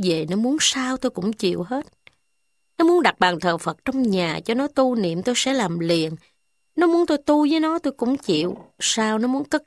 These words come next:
chùa để cảm hóa người trong làng, trong xóm tôi thì cũng sẵn lòng. Miễn nó chịu về đặng duy trì gia đình,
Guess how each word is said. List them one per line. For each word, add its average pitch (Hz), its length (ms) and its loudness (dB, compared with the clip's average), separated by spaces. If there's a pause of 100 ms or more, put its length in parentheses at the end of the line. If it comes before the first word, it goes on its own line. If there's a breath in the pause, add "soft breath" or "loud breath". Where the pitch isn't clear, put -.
(120)
chùa 165 240 2
để 160 100 -6
cảm 185 280 -4
hóa 254 160 -2
người 190 380 0
trong 208 180 -2
làng, 180 260 -2
trong 202 140 -8
xóm 311 280 -2
tôi 269 180 2
thì 233 100 -4
cũng 190 220 -4
sẵn 190 240 -2
lòng. 226 260 -4 (1080)
Miễn 180 420 2
nó 277 100 2
chịu 175 320 2 (100)
về 185 300 2
đặng 170 220 -10
duy 247 260 2
trì 160 300 2
gia 214 180 0
đình, 175 240 -2